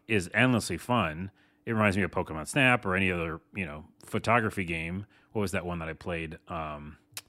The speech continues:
the new P S five game with the little food people,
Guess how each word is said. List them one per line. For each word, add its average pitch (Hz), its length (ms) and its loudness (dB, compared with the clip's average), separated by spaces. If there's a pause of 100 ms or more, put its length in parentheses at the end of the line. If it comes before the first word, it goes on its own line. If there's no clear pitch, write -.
(380)
the 90 100 -6
new 87 220 -6
P 87 180 -8
S 80 120 -6
five 80 280 -8
game 78 360 -12
with 87 120 -8
the 82 100 -6
little 80 340 -8 (400)
food 98 380 -2
people, 80 440 -8